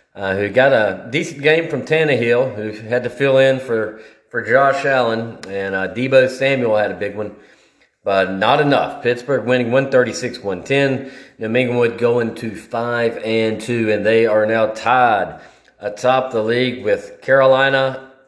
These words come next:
and we'll go through the other team shortly. Carolina taking down London. Carolina's second straight week leading the league in scoring, led by Cooper Kupp. They had another monster game, two more touchdowns.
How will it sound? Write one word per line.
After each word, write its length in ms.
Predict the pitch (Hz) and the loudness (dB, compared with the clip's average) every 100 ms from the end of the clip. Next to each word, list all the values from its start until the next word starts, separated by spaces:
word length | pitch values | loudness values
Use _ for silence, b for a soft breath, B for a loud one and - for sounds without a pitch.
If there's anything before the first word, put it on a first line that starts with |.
| _ _ 110 | _ _ -10
and 320 | 107 104 104 | -6 -4 -4
we'll 100 | 104 | 0
go 180 | 120 117 | 2 2
through 120 | 117 | 2
the 100 | 120 | 2
other 160 | 120 | 2
team 220 | 117 123 113 | 0 -4 -4
shortly. 400 | 127 127 110 107 | -2 0 0 -2
Carolina 580 | 139 135 127 135 131 | 0 4 4 4 2
taking 360 | 123 135 135 113 | 2 0 0 0
down 240 | 110 107 | 0 0
London. 580 | 104 131 139 143 - B B B _ | 0 0 2 0 -4 B B B _
Carolina's 560 | 131 131 135 131 117 | 0 2 4 2 0
second 380 | 139 131 135 127 | -2 -2 -2 -6
straight 500 | - - 123 120 95 | -10 -4 -2 -2 -4
week 460 | 110 120 - - _ | -8 -8 -10 -20 _
leading 400 | 107 127 117 107 | -4 -2 0 -4
the 80 | 92 | -6
league 320 | 98 117 110 | -4 -4 -4
in 140 | 90 | -6
scoring, 580 | - - 123 123 120 117 B B B | -8 -4 2 4 4 -2 B B B
led 340 | - 123 175 131 | 0 4 4 4
by 180 | 107 90 | 0 0
Cooper 400 | - 117 - 82 | -4 -8 -8 -10
Kupp. 680 | - 180 170 - - B B B B _ _ | 0 2 2 -2 -16 B B B B _ _
They 80 | 120 | -2
had 120 | 120 | 0
another 460 | 117 117 131 143 131 | 0 0 2 4 4
monster 460 | 127 123 123 117 | 4 0 -2 -8
game, 360 | 101 104 104 101 | -4 0 0 -2
two 160 | 143 | -6
more 200 | 131 123 | -2 -2
touchdowns. 840 | 117 117 110 - 101 95 92 90 | -2 -2 -2 -2 -2 -2 -2 -6